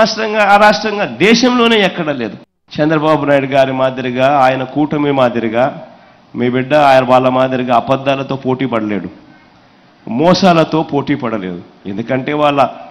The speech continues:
వాళ్ళు ఎలాగూ చేసేదే లేదు కాబట్టి, ఎలాగూ చెప్పడానికి ఏముంది, నోటికి అడ్డేముంది,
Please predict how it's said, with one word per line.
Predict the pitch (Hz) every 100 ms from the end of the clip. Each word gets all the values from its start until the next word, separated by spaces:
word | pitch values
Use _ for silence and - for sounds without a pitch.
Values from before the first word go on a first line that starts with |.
| - - _ _
వాళ్ళు | - 139 135 123
ఎలాగూ | 135 147 151 156
చేసేదే | 151 165 160 160 156
లేదు | 156 147
కాబట్టి, | 147 143 - 131 120 147 - _ _ _ _ - 117
ఎలాగూ | 127 143 147 160 139 - - - _ _ _ _ _ - -
చెప్పడానికి | 147 165 170 170 147 160
ఏముంది, | 160 156 160 147
నోటికి | 156 - 135
అడ్డేముంది, | 139 160 156 151 143